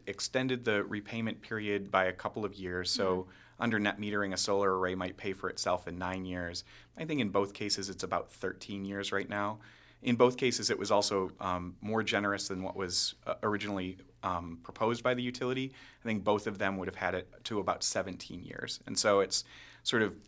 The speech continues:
Speaker 1: halfway in, in between. And these solar arrays typically generate for about twenty, twenty-five years. So it's, it is something where it's still paying for itself in about half the time that you've got it on your roof, but,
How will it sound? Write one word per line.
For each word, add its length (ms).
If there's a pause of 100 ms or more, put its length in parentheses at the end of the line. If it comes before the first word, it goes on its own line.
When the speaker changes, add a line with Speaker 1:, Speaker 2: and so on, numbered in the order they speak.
Speaker 1:
halfway 460
in, 200
in 140
between. 540 (300)
And 140
these 160
solar 300
arrays 260
typically 460
generate 400
for 100
about 220
twenty, 260
twenty-five 520
years. 280
So 200
it's, 240 (400)
it 120
is 140
something 380
where 120
it's 160
still 200
paying 260
for 160
itself 380
in 60
about 220
half 320
the 80
time 360
that 120
you've 120
got 180
it 80
on 100
your 120
roof, 320
but, 240